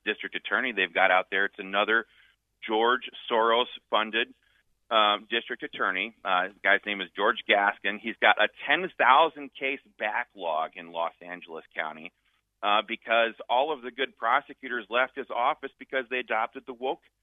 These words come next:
um, policies of r-, letting the criminals loose on the citizenry. Um, so they're not investigating real crime. What the sheriff's department, I guess, has been relegated to is going around punishing law-abiding people because they can actually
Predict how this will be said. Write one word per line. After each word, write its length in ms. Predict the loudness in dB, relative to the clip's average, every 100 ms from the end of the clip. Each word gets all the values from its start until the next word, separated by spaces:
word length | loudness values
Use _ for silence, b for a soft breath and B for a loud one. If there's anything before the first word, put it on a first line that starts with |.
| _ _ _
um, 400 | -2 2 2 -2 -6
policies 580 | -2 0 -2 -4 -8 -4
of 140 | -4 -4 -8 _ _ -12
r-, 260 | -6 -6 0
letting 240 | 2 4 2
the 80 | -2
criminals 400 | 0 2 2 0
loose 180 | -2 -2
on 100 | -4
the 100 | -6 -6
citizenry. 520 | -6 -6 -2 0 0 -4 _ _ _ 2
Um, 300 | 4 4 2 0
so 320 | 4 4 2 -4
they're 140 | 2 4
not 220 | 2 -2
investigating 720 | -4 -2 -2 -4 -10 -8 -8 -12 _ _
real 220 | -8 -4 -6
crime. 460 | -8 -12 -12 -18 _ _
What 160 | -10 -8
the 80 | -8 -6
sheriff's 300 | -2 0 -2
department, 440 | -8 -4 -4 -4 -8
I 40 |
guess, 220 | -4 -4 -6
has 120 | -12 -14
been 120 | -8
relegated 480 | -6 -6 -6 -8 -8
to 120 | -8 -8
is 80 | -6
going 160 | -4
around 180 | -4 -4 -6
punishing 440 | -6 -6 -6 -8
law-abiding 540 | 0 0 2 2 0 -4
people 280 | -10 -8 -8
because 320 | -6 -6 -4
they 100 | -4
can 140 | -4 -2
actually 320 | -4 -4